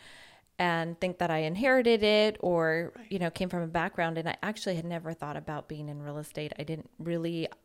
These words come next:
Speaker 1: identify with the idea of a real estate agent when I was younger, because where I grew up, there wasn't really real estate agents. People didn't sell their homes.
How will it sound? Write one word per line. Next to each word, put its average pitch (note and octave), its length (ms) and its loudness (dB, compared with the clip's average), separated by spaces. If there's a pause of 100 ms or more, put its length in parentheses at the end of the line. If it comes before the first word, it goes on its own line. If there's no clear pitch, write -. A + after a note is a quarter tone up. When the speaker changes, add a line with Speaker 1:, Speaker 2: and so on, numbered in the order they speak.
(260)
Speaker 1:
identify D#3 560 -2
with D3+ 160 -4
the D#3+ 100 -4
idea D3+ 300 -2
of D3 80 -2
a D3 80 -2
real D3+ 180 -2
estate D#3+ 300 -2
agent D3+ 300 -4
when C#3+ 100 -6
I C3+ 60 -4
was C#3 180 -8
younger, F3+ 380 2
because E3 440 -6
where D3+ 200 2
I D#3 140 2
grew E3+ 200 0
up, E3+ 140 0
there C#3 100 -2
wasn't C#3+ 380 -6
really C3+ 220 -6
real C3+ 180 -6
estate C#3 260 -4
agents. C#3 320 -6
People D3 260 -8
didn't C#3 180 -8
sell C#3 180 -6
their C#3+ 120 -4
homes. C#3 400 -4